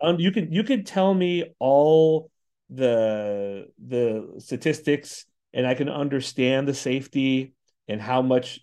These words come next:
more dangerous my driving is. And given how much I drive, I, it, I can certainly see that. But at the end of the day, it's this emotional thing. Like,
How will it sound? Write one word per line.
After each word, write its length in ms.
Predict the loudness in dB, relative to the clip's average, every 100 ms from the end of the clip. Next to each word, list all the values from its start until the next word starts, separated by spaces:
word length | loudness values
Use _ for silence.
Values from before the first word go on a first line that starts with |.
| -14
more 340 | -6 2 4 4
dangerous 560 | 2 0 0 -2 -2
my 160 | -4 -4
driving 640 | -2 2 2 2 0 0
is. 400 | 0 0 -2 -6
And 280 | -12 -12 -14 _ _ _ -6
given 180 | -4 -2
how 80 |
much 200 | -4 -2
I 80 | -4
drive, 420 | 0 0 2 0
I, 120 | -2 -6 _ _ _ -8
it, 240 | -6 -6 -8
I 100 | -8
can 160 | -8 -4
certainly 240 | -4 -4
see 240 | -4 -2
that. 460 | 2 2 2 -2 -10 _ _ _ 0
But 280 | 2 4 0
at 80 | -4
the 80 |
end 120 | 0 0
of 40 |
the 60 | 0
day, 300 | 0 2 -2
it's 180 | -6
this 200 | -10 -10
emotional 880 | -6 -4 0 2 2 0 -4 -2 -2
thing. 400 | -2 0 0 -2
Like, 280 | -4 -6 -10